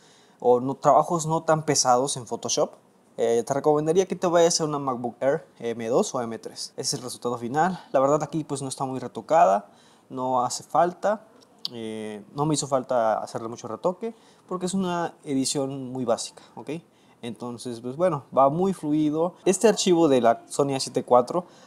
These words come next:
anteriormente en otras computadoras, al hacer esto simplemente me daba mucha lata. ¿Por qué? Porque como que se trababa, como que había mucho lag. Y aquí no, aquí simplemente todo va fluido, muy fluido. Bueno, más bien en ningún rubro me quejo.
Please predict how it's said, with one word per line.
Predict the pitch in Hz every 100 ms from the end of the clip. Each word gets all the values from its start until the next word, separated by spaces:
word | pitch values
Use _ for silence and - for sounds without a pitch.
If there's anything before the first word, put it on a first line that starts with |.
| -
anteriormente | 127 135 139 147 160 156 143
en | 123
otras | 120 147 160
computadoras, | 180 170 147 135 147 - -
al | - 139
hacer | 190 185
esto | 190 180
simplemente | 180 170 143 131 131
me | 127
daba | 117 117
mucha | 113 104 104
lata. | 107 110
¿Por | 110 107 104
qué? | 135 135 123 _ _
Porque | 110 107 - 110
como | 127 113
que | 127
se | -
trababa, | - 127 135 - - -
como | 120 117
que |
había | 113 123 131
mucho | 131 - 120
lag. | 104 104 - _ _ _ _
Y | - 139
aquí | 143 190 202
no, | 233 277 - _
aquí | 139 - 185
simplemente | 190 185 185 180 175 165
todo | 165 160
va | 151 147 147 143
fluido, | - 131 123 110 113 -
muy | 156
fluido. | 170 127 107 110
Bueno, | 131 135 120
más | 120
bien | 120 120
en | 120
ningún | 123 151 175
rubro | 139 131 123 110
me | 107
quejo. | - 107 175